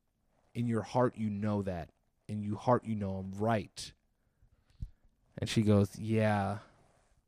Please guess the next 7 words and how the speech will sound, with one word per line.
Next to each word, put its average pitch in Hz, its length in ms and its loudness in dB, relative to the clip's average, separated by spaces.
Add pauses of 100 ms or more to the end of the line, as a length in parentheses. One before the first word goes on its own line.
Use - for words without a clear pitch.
(840)
I'll 143 160 6
file 175 440 8
an 120 100 4 (160)
incident 113 420 0
report 98 420 -4
for 92 280 -2
you." 67 180 -6